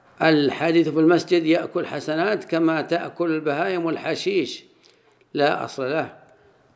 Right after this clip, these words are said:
الخامس، ما ترك عبد شيئاً لله لا يتركه إلا لله،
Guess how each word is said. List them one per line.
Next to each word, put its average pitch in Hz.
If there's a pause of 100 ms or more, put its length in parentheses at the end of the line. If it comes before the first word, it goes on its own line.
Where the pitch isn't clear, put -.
(120)
الخامس، 156 (640)
ما 139
ترك 160
عبد 151
شيئاً 170
لله 156
لا 156
يتركه 160
إلا 175
لله، 170